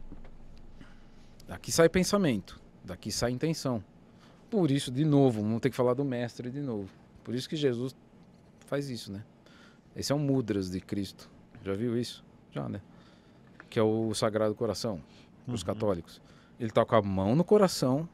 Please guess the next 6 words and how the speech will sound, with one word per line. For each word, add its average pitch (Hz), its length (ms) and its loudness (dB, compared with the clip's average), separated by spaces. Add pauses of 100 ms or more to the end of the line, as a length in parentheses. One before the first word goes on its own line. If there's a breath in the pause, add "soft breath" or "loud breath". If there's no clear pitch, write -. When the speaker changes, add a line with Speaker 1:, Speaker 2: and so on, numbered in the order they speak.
(1400 loud breath)
Speaker 1:
com 120 120 -4
os - 160 -4
três 147 280 2
dedos 147 340 2
pra 113 180 0
cima 147 500 -2